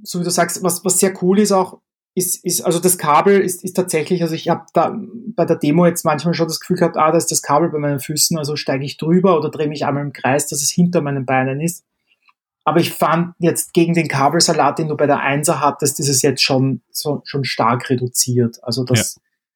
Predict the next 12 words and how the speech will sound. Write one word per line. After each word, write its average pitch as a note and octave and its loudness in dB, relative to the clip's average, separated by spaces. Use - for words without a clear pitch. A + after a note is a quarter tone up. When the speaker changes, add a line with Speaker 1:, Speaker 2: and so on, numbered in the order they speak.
Speaker 1:
das - 0
fühlt C#3+ -2
sich C#3 0
schon C#3+ -2
besser D3 4
an. D3 -2
Und C3+ -6
du C#3 4
hast D3+ 2
jetzt - 0
diesen, D3+ 2
diesen, C3 2